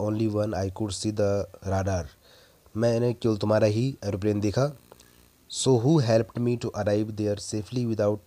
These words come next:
a compass or a radio? तो किसने मेरी हेल्प की? And without any more fuel in my tanks। और मेरे टै-, मेरे, अ,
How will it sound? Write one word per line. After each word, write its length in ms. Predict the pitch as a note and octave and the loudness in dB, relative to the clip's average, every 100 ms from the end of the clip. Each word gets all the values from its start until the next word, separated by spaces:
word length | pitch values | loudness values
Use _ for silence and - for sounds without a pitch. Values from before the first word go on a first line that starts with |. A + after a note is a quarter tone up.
| - | -14
a 40 | F#2+ - | -10 -6
compass 500 | G2+ G2+ G2 G2+ - | -2 0 0 -2 -4
or 100 | G2+ | -4
a 100 | G2+ | -2
radio? 400 | G#2 A#2+ C3 F#2 - _ _ _ _ - | -2 -2 -2 -4 -8 _ _ _ _ -14
तो 80 | - | -8
किसने 280 | C3 C#3+ | -4 -2
मेरी 200 | C#3+ C#3 | 0 0
हेल्प 260 | B2 G#2 F#2 | 2 0 0
की? 160 | G2+ F2 - _ - - _ _ _ - | -2 -4 -8 _ -20 -20 _ _ _ -8
And 140 | G#2+ | -4
without 380 | G#2+ A2 A2+ A#2+ - G#2 | -2 2 2 2 -4 -6
any 240 | G#2+ G#2+ | -4 -4
more 160 | G#2 G2+ | -4 -4
fuel 520 | - G2+ G2+ G#2 G#2 G2 _ _ _ A#2+ A2+ A#2 G#2+ | -6 -4 -4 -6 -10 -14 _ _ _ -20 -20 -16 -4
in 140 | G#2+ G2+ | 0 2
my 200 | F#2+ F#2 | 2 0
tanks। 380 | F2+ F2 - - | -2 -4 -8 -4
और 140 | A2 | 0
मेरे 180 | A#2 A#2+ | 2 2
टै-, 260 | G2 G#2+ | 2 -2
मेरे, 400 | G#2+ A#2 A#2 A2+ F#2+ | 0 2 2 0 -2
अ, 400 | G2 G2 G2 | -4 -2 0